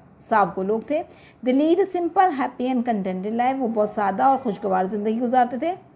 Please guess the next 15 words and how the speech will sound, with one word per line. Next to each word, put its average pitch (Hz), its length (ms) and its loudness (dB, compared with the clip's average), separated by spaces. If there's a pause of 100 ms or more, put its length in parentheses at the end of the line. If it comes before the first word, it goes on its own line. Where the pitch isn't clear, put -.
(1800)
The 262 140 4
atmosphere 294 640 0
is 285 100 -2 (140)
peaceful 339 380 0 (180)
and 269 100 4 (240)
people 254 320 0 (160)
enjoy 190 480 2 (420)
the 247 100 0
fresh 302 480 0 (180)
air 226 220 2 (140)
and 233 380 -2
natural 190 300 -4
beauty 190 420 -2
in 269 100 2
villages। 165 440 -2